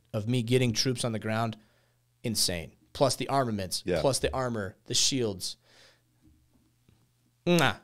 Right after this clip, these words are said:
Speaker 1: mwah. It's like a
Speaker 2: I
Speaker 1: good
Speaker 2: mean,
Speaker 1: pizza.
Speaker 2: uh, you know, I'd love to see, uh,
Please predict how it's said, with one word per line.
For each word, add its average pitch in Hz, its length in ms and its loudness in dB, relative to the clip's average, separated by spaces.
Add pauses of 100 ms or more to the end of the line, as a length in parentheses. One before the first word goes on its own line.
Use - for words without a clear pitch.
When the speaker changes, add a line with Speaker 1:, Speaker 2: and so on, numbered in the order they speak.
(100)
Speaker 1:
mwah. 185 440 2 (560)
It's 165 100 -10
like 151 160 -4
a - 60 -2
Speaker 2:
I 110 40 0
Speaker 1:
good 123 160 4
Speaker 2:
mean, 127 120 4
Speaker 1:
pizza. 120 380 0 (1120)
Speaker 2:
uh, 98 220 0
you 117 120 2
know, 127 180 4
I'd 127 160 4
love 135 260 4
to 113 80 -2
see, 110 580 -2 (1500)
uh, 104 160 2